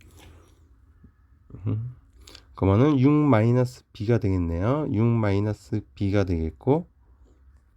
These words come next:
아, 육 플러스 K 마이너스 B네. 육 플러스 K 마이너스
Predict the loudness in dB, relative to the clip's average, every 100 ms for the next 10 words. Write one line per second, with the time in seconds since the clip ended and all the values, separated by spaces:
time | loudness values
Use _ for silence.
0 | _ _ _ -4 -2 -2 -4 _ _ -4
1 | -4 0 2 2 -2 -12 -6 -2 0 0
2 | 0 -4 -10 -6 -2 0 -2 -4 -16 _
3 | -20 -20 _ -20 _ _ _ _ _ _
4 | -20 -20 -20 _ -20 -14 -4 -2 -4 -6
5 | -2 0 -2 -10 -6 0 2 2 -2 -10
6 | _ _ _ _ _ _ _ _ -2 0
7 | 2 0 0 -2 -2 -2 0 0 -4 -8